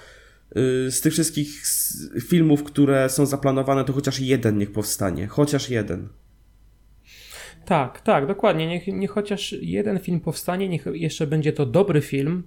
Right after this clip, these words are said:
Speaker 2: to już w ogóle będę przeszczęśliwy. Ale naprawdę sobie podaruję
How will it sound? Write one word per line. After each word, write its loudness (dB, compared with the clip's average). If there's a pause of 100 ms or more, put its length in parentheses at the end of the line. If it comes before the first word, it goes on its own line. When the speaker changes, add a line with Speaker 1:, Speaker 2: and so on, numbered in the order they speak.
(140)
Speaker 2:
to 0
już 0
w -4
ogóle 2
będę -4
przeszczęśliwy. -2 (1000)
Ale 4
naprawdę 0
sobie -6
podaruję 0